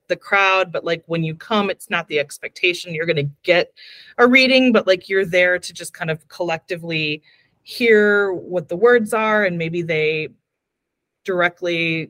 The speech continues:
mean something to you. Either way, like, just kind of an evening of channeling and food and healing conversations. I might put, like, a workshop in there too for, like, twenty mi-, I don't know.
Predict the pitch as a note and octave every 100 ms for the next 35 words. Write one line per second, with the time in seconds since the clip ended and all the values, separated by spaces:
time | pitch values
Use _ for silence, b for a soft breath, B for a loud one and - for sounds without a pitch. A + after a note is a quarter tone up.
0 | _ F#3 F3 F3 E3+ E3 E3 - G#3 B3
1 | B3+ B3 B3 A3 - - A3+ G#3 E3 C3
2 | C3 - - F#3+ F#3 G#3+ G#3+ C4 B3 G#3+
3 | F#3 F#3 F3+ F#3 F3 D#3 - - B3+ A#3
4 | A3 G#3+ F#3+ D3+ - A3 G#3 G3 F3 D#3+
5 | C#3+ - E3+ D3+ D#3 D3+ D#3+ b b b
6 | b - G3 F3+ E3 - F#3 F3+ G3+ F#3+
7 | F3 F3+ F3+ F3+ - F3+ F3+ D#3+ D3 F3+
8 | - G3+ F3+ F#3+ F#3+ F#3 F3+ - G3 F#3+
9 | - F#3+ F#3 - F#3 F#3+ G3+ F#3 E3 C#3+
10 | C3+ C3